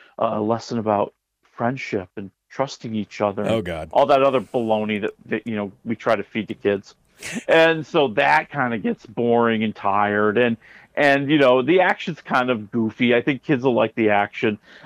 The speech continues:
Speaker 1: Uh, but, you know, you're either gonna love the main villain or hate the main villain. And, and the main villain is a guinea pig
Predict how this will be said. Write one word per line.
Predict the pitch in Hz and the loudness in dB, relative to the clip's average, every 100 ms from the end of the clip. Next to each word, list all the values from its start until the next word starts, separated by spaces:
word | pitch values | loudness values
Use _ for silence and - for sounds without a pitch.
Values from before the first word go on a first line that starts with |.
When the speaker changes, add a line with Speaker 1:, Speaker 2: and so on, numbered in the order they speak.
| - | 0
Speaker 1:
Uh, | 120 117 113 | 4 6 4
but, | 110 135 - | 2 0 0
you | 139 | -2
know, | 143 143 143 135 _ _ _ _ _ - | 2 2 2 0 _ _ _ _ _ -2
you're | 139 160 | 2 4
either | 185 202 185 | 4 4 4
gonna | 170 135 | 2 2
love | 113 120 139 160 156 | 2 4 4 4 -2
the | |
main | 160 135 135 135 | -2 0 0 -2
villain | 113 113 117 | -2 0 0
or | 117 104 | -2 -2
hate | 110 101 | -4 -4
the | 113 | -4
main | 104 101 98 | -4 -6 -6
villain. | 95 98 98 98 - - - - - - - | -6 -6 -6 -8 -12 -20 -20 -20 -10 -8 0
And, | 127 127 123 | 2 4 2
and | - 135 123 | 0 0 2
the | 127 | 2
main | 135 175 208 | 2 2 2
villain | 160 139 127 123 131 135 - | 4 4 4 0 -2 -10 -6
is | 131 | -2
a | 139 | -2
guinea | 120 127 113 | 0 0 -2
pig | - 113 104 107 | 2 2 2 0